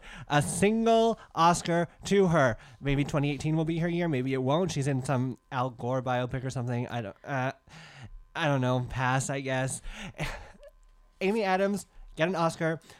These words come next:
She's probably gonna get an Emmy soon. It's not the same. Get Amy an Oscar. She should have got one for Arrival. She could have got one for The Fighter. She should have got one for Enchanted, for The Muppets. All of these perfectly qualified candidates.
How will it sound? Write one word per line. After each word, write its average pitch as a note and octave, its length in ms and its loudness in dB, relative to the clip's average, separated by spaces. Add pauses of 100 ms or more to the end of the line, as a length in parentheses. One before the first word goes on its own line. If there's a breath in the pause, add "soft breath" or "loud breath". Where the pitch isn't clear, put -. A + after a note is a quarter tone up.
(120)
She's B2 180 -8
probably D#3+ 220 0
gonna E3 140 0
get D#3+ 120 0
an D#3+ 100 0
Emmy D3 240 -2
soon. C#3 320 0
It's - 140 -10
not - 140 -4
the C#3+ 60 -10
same. B2 320 -2 (220 loud breath)
Get D3+ 260 -2 (220 soft breath)
Amy D3+ 300 0
an D3+ 160 -4
Oscar. D3+ 340 0
She A2+ 100 -6
should A2+ 100 -4
have A#2 100 -6
got B2+ 120 -2
one B2+ 100 0
for C3 120 -4
Arrival. C3 380 0
She A2+ 140 -8
could B2 100 -6
have A#2 60 -8
got A#2+ 240 -6
one B2 220 -2
for B2+ 300 -4 (340 loud breath)
The C#3+ 100 2
Fighter. D#3 440 -2
She B2 120 -6
should C3+ 180 -6
have C3 80 -8
got C3+ 160 -2
one C#3+ 120 0
for C3+ 380 -2 (1120 soft breath)
Enchanted, E3 840 2 (320)
for E3+ 80 0
The E3+ 80 2
Muppets. E3+ 560 2 (260 loud breath)
All G3 240 4
of F3+ 100 0
these B2+ 280 -2 (240 soft breath)
perfectly F3 560 0 (160 loud breath)
qualified D3+ 540 2 (180)
candidates. D3+ 560 -2